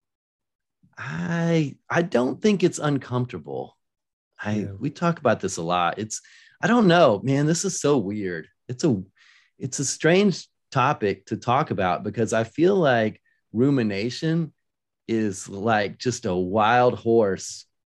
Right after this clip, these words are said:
Speaker 1: out of the barn, just, like, uncontrolled. The thoughts are everywhere. And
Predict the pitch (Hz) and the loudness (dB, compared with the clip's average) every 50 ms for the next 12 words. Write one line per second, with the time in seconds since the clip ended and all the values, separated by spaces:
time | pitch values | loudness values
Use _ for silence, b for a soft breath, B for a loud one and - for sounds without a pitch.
0 | _ _ _ _ - 117 120 123 127 120 95 101 85 - 95 95 95 90 85 80 | _ _ _ _ -4 -2 0 2 2 2 0 -2 -4 -2 -4 -2 -2 -4 -4 -6
1 | 80 82 - - 135 131 - - - 123 113 104 - - - 143 160 180 185 185 | -8 -10 -2 0 0 0 0 -2 -2 -2 -2 -2 -4 -6 -2 0 2 2 2 2
2 | 165 139 120 113 - - 120 123 123 127 131 135 139 143 143 135 123 - _ _ | 2 0 0 -2 -2 -2 2 4 4 6 4 4 2 0 0 -2 -6 -10 _ _
3 | _ _ _ _ _ _ _ _ _ _ _ _ _ - 101 101 117 - - - | _ _ _ _ _ _ _ _ _ _ _ _ _ -18 -6 -6 -6 -6 -4 0
4 | - 117 120 135 147 151 - - - 113 95 - 120 123 120 143 151 156 147 156 | 2 4 4 4 4 2 0 -2 -4 -4 -4 -2 -2 -2 -2 0 -2 0 2 2
5 | 151 151 151 151 151 147 143 139 - _ _ - 120 117 107 101 98 95 95 95 | 2 2 2 0 0 -2 -2 -6 -8 _ _ -10 -6 -6 -4 -4 -4 -4 -2 -2
6 | 98 98 98 | -2 -4 -6